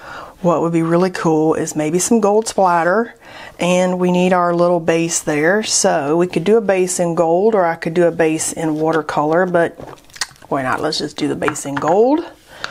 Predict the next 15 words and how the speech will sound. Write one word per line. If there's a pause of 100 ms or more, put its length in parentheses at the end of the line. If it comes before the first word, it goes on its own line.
(500)
So
let's
get
some
of
that
gold
out
there. (1400)
And
I'm
just
thinking, (160)
you
know,